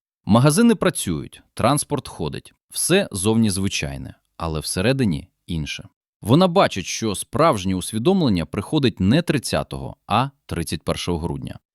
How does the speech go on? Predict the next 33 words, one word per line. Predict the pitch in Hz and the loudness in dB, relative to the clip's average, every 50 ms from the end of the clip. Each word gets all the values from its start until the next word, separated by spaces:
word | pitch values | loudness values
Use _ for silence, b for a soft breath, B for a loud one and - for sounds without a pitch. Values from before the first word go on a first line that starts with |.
| _ _ | _ _
Коли | - - 180 202 208 | 2 4 6 6 8
люди | 202 208 190 143 110 | 6 6 4 2 2
прокидаються | - - 104 - - 110 107 123 160 175 170 143 107 - - - 85 - | 0 -2 -4 -2 -2 -4 0 2 2 2 2 2 0 -2 -4 -6 -6 -4
і | - 117 107 101 | -2 0 0 2
розуміють, | 104 101 87 104 113 135 139 117 87 73 - | 2 0 0 2 4 4 4 4 2 2 -2
що | - - - - 98 92 87 85 - - | -6 -8 -4 -2 0 0 0 0 -2 -2
нічого | 98 101 104 98 - - 139 120 120 | 0 2 2 2 2 0 0 2 4
не | 120 120 | 4 2
вибухнуло, | 113 107 92 73 71 - - - 64 58 - - _ _ _ _ _ | 2 2 -2 -4 -4 -10 -10 -12 -10 -10 -12 -16 _ _ _ _ _
що | - - - - 110 | -8 -4 0 2 4
ніч | 98 98 113 147 185 180 - - _ - | 6 6 6 6 6 4 0 -6 _ -4
не | 85 87 82 | -2 -2 -2
принесла | - 87 87 87 87 - - 107 113 127 135 - | 0 0 0 0 0 -2 0 0 0 0 0 -2
нових | - 92 85 78 80 101 113 - | -2 -2 -2 0 0 -2 -2 -2
тривожних | - 90 87 85 95 92 85 92 85 | -4 -4 -2 -2 -2 -2 -2 -2 -4
повідомлень, | - - 87 87 92 87 80 69 64 55 - - - _ _ _ _ _ | -4 -4 -4 -2 -2 -2 -4 -4 -6 -6 -10 -14 -16 _ _ _ _ _
що | - - - - 117 110 | -8 -4 0 4 6 6
лінія | 107 117 123 113 98 90 87 82 | 8 8 6 6 6 4 2 0
новин | 85 87 95 90 87 117 143 185 180 - _ _ - | 0 2 0 2 4 4 4 4 4 0 _ _ -8
раптом | - - 107 123 - - 82 78 | -2 0 0 0 -2 -4 -6 -6
стала | - - - 87 90 92 87 | -6 -4 -2 -2 -2 -2 -4
коротшою. | - - 98 85 76 - - - - 95 - - _ _ _ _ _ - | -4 -4 -4 -4 -4 -6 -8 -12 -14 -14 -16 -18 _ _ _ _ _ 0
І | 147 127 | 0 0
в | - | 2
цей | - - 147 127 107 | 2 2 4 4 4
момент, | 95 92 95 117 160 185 185 147 - - - | 4 4 4 4 4 4 2 0 -2 -4 -12
каже | - 90 95 85 78 85 87 | -4 -2 -2 0 0 -2 -2
вона: | 82 90 87 80 76 67 55 85 - - | 0 0 0 0 -2 -4 -8 -12 -14 -10
багато | 82 80 95 104 107 113 104 - 98 | -4 -2 0 2 2 0 0 0 -4
хто | 90 - - - 165 175 170 | -8 -8 -4 0 0 0 0
вперше | 143 - - - - 127 120 - - - - | -2 -6 -14 -6 0 0 0 0 0 -4 -8
за | - 78 85 | -6 -6 -4
роки | 82 85 - - 165 175 175 | -4 -6 -4 -2 -4 -4 -4